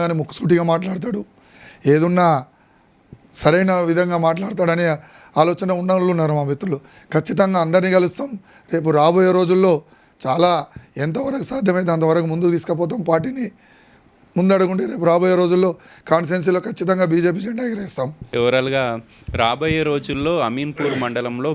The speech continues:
Speaker 2: బీజేపీ జెండా ఎగరవేసేందుకు నా ప్రయత్నం చేస్తానని చెప్పి ఈర్ల రాజు చెప్తున్నారు. ఆయన మండల్ ప్రెసిడెంట్గా ఉన్నాడు కాబట్టి ఈ పటేల్గూడ నుంచే బీజేపీ విజయ ప్రస్థానం మొదలవబోతుంది రాబోయే పంచాయతీ ఎన్నికల్లో అని చెప్పి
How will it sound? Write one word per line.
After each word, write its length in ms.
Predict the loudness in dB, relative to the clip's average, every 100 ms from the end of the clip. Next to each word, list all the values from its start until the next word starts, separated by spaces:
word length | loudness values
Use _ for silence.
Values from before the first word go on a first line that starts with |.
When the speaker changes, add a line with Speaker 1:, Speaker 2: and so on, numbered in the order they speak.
| -4
Speaker 2:
బీజేపీ 440 | -4 -2 -4 -4 -6 -4
జెండా 280 | -4 -2 -2 -2 -4
ఎగరవేసేందుకు 800 | -2 -2 -2 -4 -6 -6 -6 -6 -6 -8 -4
నా 80 | -4 -4
ప్రయత్నం 340 | -6 -4 -8 -6
చేస్తానని 440 | -6 -4 -6 -6 -8
చెప్పి 260 | -8 -8 -8 -10 -16 -20 -6 -2
ఈర్ల 160 | 0 -2 -2
రాజు 220 | -2 -4 -8
చెప్తున్నారు. 520 | -10 -10 -8 -6 -8 -10 -16 -20 -4
ఆయన 120 | -2 -2
మండల్ 260 | -2 -4 -4
ప్రెసిడెంట్గా 480 | -8 -6 -8 -4 -4 -4
ఉన్నాడు 240 | -4 -2 -4
కాబట్టి 320 | -4 -6 -10 -12 -18 -10 -6
ఈ 40 | -2 -2
పటేల్గూడ 560 | -2 -2 -4 -2 -2 0 -2
నుంచే 280 | -6 -4 -4 -2 -6 -10 _ -20 _ _ -4
బీజేపీ 460 | -2 0 -2 -2 -4 -4
విజయ 200 | -2 -4
ప్రస్థానం 400 | -4 -6 -4 -6 -4
మొదలవబోతుంది 720 | -4 -2 -2 -4 -8 -6 -6 -2
రాబోయే 400 | -2 -2 -2 -6 -6
పంచాయతీ 440 | -8 -4 -4 -4 -6
ఎన్నికల్లో 340 | -8 -8 -6 -6
అని 100 | -6
చెప్పి 140 | -8